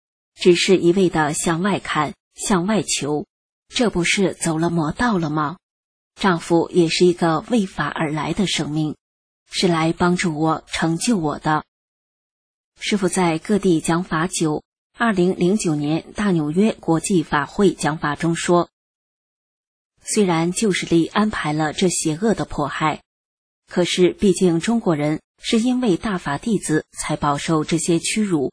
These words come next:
遭受那么多苦难。那从这一点上来讲，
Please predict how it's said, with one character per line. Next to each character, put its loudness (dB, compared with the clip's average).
遭 0
受 2
那 0
么 -2
多 2
苦 -8
难。 -4
那 2
从 0
这 0
一 2
点 -2
上 -2
来 -4
讲， -2